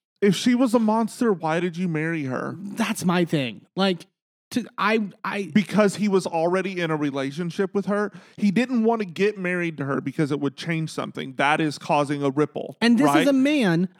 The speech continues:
Speaker 2: I'm, and sorry, this is a man who has cheated on her multiple fucking times.
Speaker 1: Yeah.
Speaker 2: Even Jax has gone as far as saying Katie's never cheated.
Speaker 1: Yeah.
Speaker 2: Like, like, like,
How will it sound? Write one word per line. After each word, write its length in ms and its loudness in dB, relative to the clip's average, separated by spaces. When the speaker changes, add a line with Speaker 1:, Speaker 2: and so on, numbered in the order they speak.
Speaker 2:
I'm, 200 0
and 280 -2
sorry, 300 2
this 180 2
is 80 0
a 60 2
man 480 2
who 120 6
has 160 2
cheated 480 2
on 200 2
her 180 0
multiple 580 0
fucking 460 2
times. 400 -2
Speaker 1:
Yeah. 180 2
Speaker 2:
Even 340 4
Jax 360 0
has 120 2
gone 180 4
as 140 2
far 140 2
as 100 2
saying 200 2
Katie's 300 2
never 200 0
cheated. 420 -6
Speaker 1:
Yeah. 280 0
Speaker 2:
Like, 320 -2
like, 260 0
like, 240 0